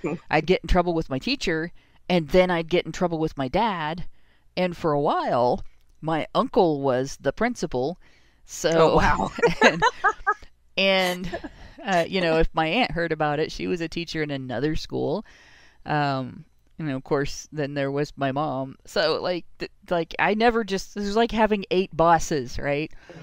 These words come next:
Speaker 1: Oh
Speaker 2: Um,
Speaker 1: my
Speaker 2: if you get in trouble
Speaker 1: God.
Speaker 2: once, <laughs> you get in
Speaker 1: Kill
Speaker 2: trouble
Speaker 1: me
Speaker 2: eight times.
Speaker 1: now.
Speaker 2: So I was, I was a
Speaker 1: Oh.
Speaker 2: good kid. Um,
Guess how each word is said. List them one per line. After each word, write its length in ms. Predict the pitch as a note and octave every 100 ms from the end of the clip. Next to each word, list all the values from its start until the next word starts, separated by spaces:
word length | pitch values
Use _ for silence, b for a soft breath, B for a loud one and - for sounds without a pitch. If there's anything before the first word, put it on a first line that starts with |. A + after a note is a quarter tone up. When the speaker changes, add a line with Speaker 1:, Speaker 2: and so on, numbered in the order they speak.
| D#3+ D#3+
Speaker 1:
Oh 120 | D#3 D3
Speaker 2:
Um, 60 |
Speaker 1:
my 240 | E3 D#3 -
Speaker 2:
if 80 | -
you 80 | F3+
get 160 | G3
in 60 | -
trouble 320 | - G3+ F3
Speaker 1:
God. 20 |
Speaker 2:
once, 1000 | E3 G3 - - - A3 G3 G#3 - -
<laughs> 40 | -
you 160 | A3
get 240 | - D4 A#3+
in 80 |
Speaker 1:
Kill 20 | G#3+
Speaker 2:
trouble 300 | G#3+ G#3 F3+
Speaker 1:
me 20 |
Speaker 2:
eight 160 | F3+ G3+
times. 280 | D4+ B3+
Speaker 1:
now. 200 | A3+ C#4 A#3+ B B B B -
Speaker 2:
So 260 | - G#3 F#3
I 140 | F#3
was, 200 | F#3 F#3+
I 80 | F#3+
was 120 | A#3+
a 60 | G3
Speaker 1:
Oh. 0 |
Speaker 2:
good 220 | D3+ C#3
kid. 260 | B2 G#2+ - - b - -
Um, 480 | D#3 D3 C3 B2+